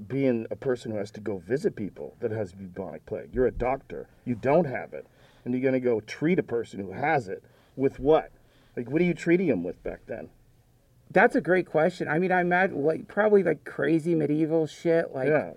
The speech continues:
Speaker 1: chicken
Speaker 2: l-,
Speaker 1: blood.
Speaker 2: chicken blood leeches.
Speaker 1: Yeah.
Speaker 2: Probably mercury or something, pouring mercury into their mouth.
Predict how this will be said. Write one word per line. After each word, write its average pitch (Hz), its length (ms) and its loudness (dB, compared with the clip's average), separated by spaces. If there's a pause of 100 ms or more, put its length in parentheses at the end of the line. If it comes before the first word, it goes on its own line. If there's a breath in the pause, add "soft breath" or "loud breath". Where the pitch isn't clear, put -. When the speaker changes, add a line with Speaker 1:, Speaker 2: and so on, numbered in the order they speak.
Speaker 1:
chicken 135 280 -2
Speaker 2:
l-, 156 60 0
Speaker 1:
blood. 131 460 0
Speaker 2:
chicken 180 400 0
blood 165 260 2
leeches. 185 1500 2
Speaker 1:
Yeah. 117 300 0 (360 soft breath)
Speaker 2:
Probably 180 440 4
mercury 170 760 2
or 180 100 4
something, 180 440 0
pouring 165 460 2
mercury 165 520 2
into 165 160 0
their 170 140 2
mouth. 170 340 -2